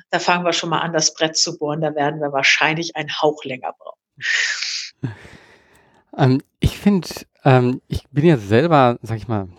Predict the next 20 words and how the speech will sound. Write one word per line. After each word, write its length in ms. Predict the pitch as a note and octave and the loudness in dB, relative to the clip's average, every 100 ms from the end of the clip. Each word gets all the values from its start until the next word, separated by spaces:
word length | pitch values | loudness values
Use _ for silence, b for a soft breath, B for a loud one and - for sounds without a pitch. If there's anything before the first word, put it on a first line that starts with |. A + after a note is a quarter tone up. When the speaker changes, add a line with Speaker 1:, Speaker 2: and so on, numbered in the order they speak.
| _ | _
Speaker 2:
ein 160 | A#2 A2 _ | -14 -14 _
Nerd 720 | A2 G#2+ A2 A2 D#3 - - _ _ | -6 0 4 4 2 -4 -18 _ _
gewesen. 540 | A#2 G#2 A#2 D#3 F3 D3+ | 0 4 4 4 2 0
Also 160 | G#2+ | -2
jetzt 200 | G#2+ A2 | -4 -4
bin 120 | A2 | -6
ich, 180 | G#2 - | -8 -8
ähm, 560 | B2+ G#2 G#2 G2+ G2+ - - | 0 2 4 2 -2 -6 -4
ja, 140 | G#2+ | -4
m-, 400 | A#2+ B2 A2 G#2 - _ | -4 -10 -12 -12 -16 _
kümmere 240 | - C3+ | 0 2
ich 120 | A#2+ A#2+ | 4 2
mich 140 | G#2 | -2
nicht 180 | B2+ C#3 | -2 2
mehr 180 | C3 G2+ | 2 4
so 260 | A#2 D3+ | 2 2
viel 320 | D3 - D3 C#3 | 0 2 2 4
um 140 | C3 | -2
die 120 | C3 | -4
Technologie, 840 | A#2+ C3+ - B2+ A#2+ A#2 B2+ C3 | -2 -2 0 -2 -2 -2 2 2